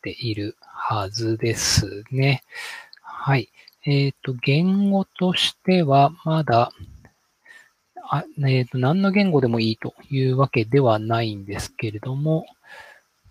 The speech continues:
確か、そうですね。えー、Python、JavaScript、TypeScript、Ruby、そしてGoですね。えー、このあたりの言語に対して、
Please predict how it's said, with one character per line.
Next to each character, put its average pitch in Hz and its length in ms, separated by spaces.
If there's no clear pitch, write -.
確 156 200
か、 - 140
そ - 160
う - 20
で 104 80
す - 80
ね。 156 540
え - 20
ー、 151 300
Python、 165 640
JavaScript、 135 1000
TypeScript、 131 840
Ruby、 131 520
そ - 100
し 143 100
て 165 120
Go 120 400
で 117 100
す - 140
ね。 170 180
え 127 160
ー、 123 60
こ - 140
の 170 100
あ 185 60
た 175 120
り 147 120
の 135 140
言 123 280
語 120 140
に 120 80
対 123 260
し - 160
て、 185 260